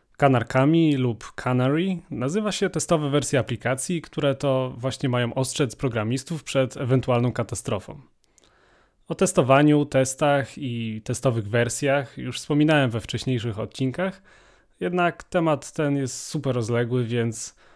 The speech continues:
w tym odcinku chciałbym się na nim skupić trochę bardziej. Zacznijmy od tego, że testowanie to proces, który ma na celu weryfikację oprogramowania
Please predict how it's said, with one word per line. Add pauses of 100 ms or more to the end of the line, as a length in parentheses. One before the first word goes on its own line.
(280)
w
tym
odcinku
chciałbym
się
na
nim
skupić
trochę
bardziej. (1160)
Zacznijmy
od
tego,
że (160)
testowanie
to
proces,
który
ma
na
celu
weryfikację
oprogramowania